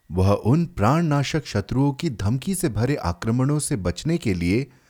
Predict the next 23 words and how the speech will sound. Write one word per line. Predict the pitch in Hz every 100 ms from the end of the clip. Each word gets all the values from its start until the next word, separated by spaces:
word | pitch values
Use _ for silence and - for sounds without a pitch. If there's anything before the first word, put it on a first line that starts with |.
| _ -
दरवेश | 107 160 117 156 190 -
के | 190
भेष | 107 113 110 -
में | 87 69 - _ _ _ _ _
अपने | 92 - 104 98
मूल | 87 135 175
प्रांत | 175 120 143 160 - _ _ -
माजिंदरान | 110 123 107 185 185 143 143 156
की | - 190
पहाड़ियों | - 104 117 131 156 143
में | 95 65 - _ _ _ -
सुरक्षा | 165 170 175 -
तलाश | 180 107 95 90 90
रहा | 85 85
था। | - 73 - _ _ _ _ _ _ _ _ _ _ _ -
उन | 120 143
दिनों | 131 139 139
की | 156
अतिव्याकुलता | 160 92 - 120 156 156 107 87 87 98 131 - _ _
और | 143
उथल-पुथल | - 127 - 202 - - 151
के | 143
कारण | 123 92 82 71